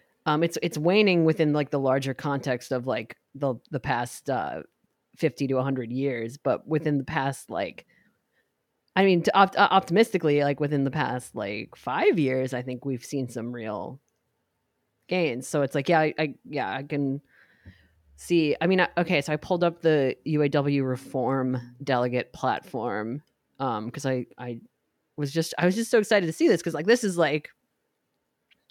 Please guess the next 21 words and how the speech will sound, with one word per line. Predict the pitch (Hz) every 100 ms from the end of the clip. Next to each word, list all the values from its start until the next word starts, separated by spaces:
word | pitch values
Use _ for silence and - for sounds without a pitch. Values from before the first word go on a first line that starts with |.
| _
these | 202 202
are, | 180
like, | 147 139 -
avenues | 147 143 139 143 135 123 -
that | 113 107 98 _ _ _ _ _ _ _ _ _ _ _ _
people | 190 170
need | 156 147
to |
be | 135 131
thinking | - 143 139 139
about, | 123 113 98
because, | 160 180 170
like, | 156 160
yeah, | 156
I | 160
think | 165 160
what | 160
often | 143 143 139
happens | 139 139 143 135
is, | 127
like, | 110 -